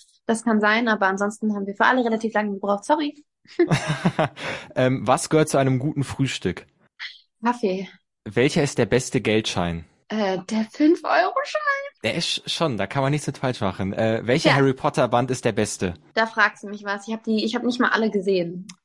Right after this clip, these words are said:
Speaker 1: Und geschweige denn, ich hab, ich hab nicht ein einziges Buch gelesen. Es tut mir ganz doll leid. Ich war eher Narnia.
Speaker 2: Ja, okay, was ist bei Narnia der beste?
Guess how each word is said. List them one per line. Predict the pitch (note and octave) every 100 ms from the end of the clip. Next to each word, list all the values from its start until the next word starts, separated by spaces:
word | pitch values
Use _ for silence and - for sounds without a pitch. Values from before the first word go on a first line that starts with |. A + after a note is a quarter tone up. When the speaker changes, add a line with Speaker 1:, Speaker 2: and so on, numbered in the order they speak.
| _
Speaker 1:
Und | A3 G#3+ -
geschweige | - G#3+ G#3+ A3 A#3
denn, | A3+ A3
ich | A3 A3
hab, | G#3+ _
ich | A3
hab | A#3
nicht | A3 A3 -
ein | A3+ B3
einziges | - A3 A3+ A3
Buch | - A3 -
gelesen. | G3+ G3+ A3+ A3 C4 F4+
Es | -
tut | - -
mir | A3
ganz | G3+ A3 -
doll | G#3+
leid. | G3 G#3 G#3
Ich | A3
war | A3
eher | A3+ G#3+
Narnia. | G#3+ G3+ G#3+ G3+ F3 E3+ F3 -
Speaker 2:
Ja, | G2+
okay, | - B2 B2+
was | G#2+
ist | A#2 -
bei | G#2+
Narnia | G#2 G#2 B2
der | B2+
beste? | A#2+ B2+ - C#3+